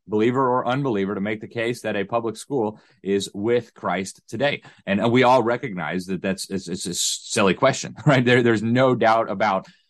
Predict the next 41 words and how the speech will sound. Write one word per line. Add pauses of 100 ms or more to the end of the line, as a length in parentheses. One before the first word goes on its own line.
(120)
whether
the
schools
are
with
Christ.
They're
not.
They
are
clearly
not.
And
that
leaves
only
one
option. (400)
Um, (220)
they
are
against
Christ.
And
so
I
think
for
Christians, (200)
especially
in
today's
era, (200)
right?
You
know,
a
hundred
fifty
years
ago,